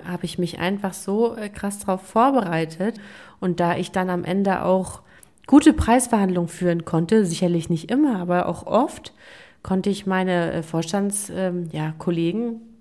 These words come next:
meine Männer auch von mir überzeugen. Und ich glaube, dass sie heute auch ganz froh sind, dass sie mich da haben im, im Vorstand als Vorsitzende.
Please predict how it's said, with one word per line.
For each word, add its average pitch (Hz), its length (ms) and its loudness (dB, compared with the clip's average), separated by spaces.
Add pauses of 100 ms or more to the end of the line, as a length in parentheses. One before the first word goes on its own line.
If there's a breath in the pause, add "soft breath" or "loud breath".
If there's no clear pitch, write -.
meine 165 220 -4
Männer 196 460 0
auch 220 100 -4
von 214 260 -4
mir 196 200 0
überzeugen. 233 600 0
Und 170 120 -4
ich 170 160 -8
glaube, 190 320 2
dass 202 220 -6
sie 196 220 0 (640 loud breath)
heute 247 320 8
auch 240 100 2
ganz 247 220 2
froh 269 180 2
sind, 285 200 2
dass 247 180 0
sie 226 80 0
mich 214 200 -4
da 208 140 0
haben 220 540 -2
im, 175 200 -6
im 170 160 -8
Vorstand 175 360 -4
als 160 160 -8
Vorsitzende. 165 760 -2